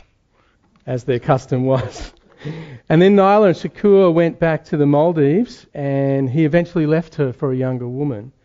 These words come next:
And so she asked us to sponsor her to move to Australia because she had nothing. And we didn't, you know, and, we,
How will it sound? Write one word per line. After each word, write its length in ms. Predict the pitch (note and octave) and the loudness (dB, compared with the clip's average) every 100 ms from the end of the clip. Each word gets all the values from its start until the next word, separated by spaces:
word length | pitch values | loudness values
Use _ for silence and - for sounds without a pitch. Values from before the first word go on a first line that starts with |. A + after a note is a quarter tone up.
| _ _ _ _ _ - | _ _ _ _ _ -14
And 80 | E3 | -2
so 160 | F#3+ | 0
she 200 | E3+ F#3 | 0 2
asked 300 | F3 F#3 - | 2 2 0
us 200 | E3+ D3+ | -2 -2
to 120 | - C#3+ | -6 -14
sponsor 540 | - - F#3+ F#3+ E3+ | -6 -2 0 -2 -2
her 420 | D3 C3+ C3 C3+ | 0 2 0 -2
to 240 | C3+ - C3 | -6 -6 -2
move 320 | C3 B2+ B2+ | 0 -2 -4
to 100 | - | -12
Australia 680 | A2+ - D3+ D3+ C3 G#2 G2+ B2+ | -14 -4 0 0 -2 -6 -10 -16
because 240 | - B2+ | -12 -12
she 140 | - | -8
had 160 | B2 B2 | -8 -6
nothing. 400 | B2+ C3+ B2 G2+ _ _ _ _ _ _ | -6 -8 -10 -16 _ _ _ _ _ _
And 120 | C#3 D#3 | -2 0
we 100 | F3 | 2
didn't, 360 | A#3 C#4+ G3 _ _ - | 0 0 -2 _ _ -12
you 80 | C3 | -8
know, 100 | C#3 | -4
and, 100 | |
we, 120 | C3 | -4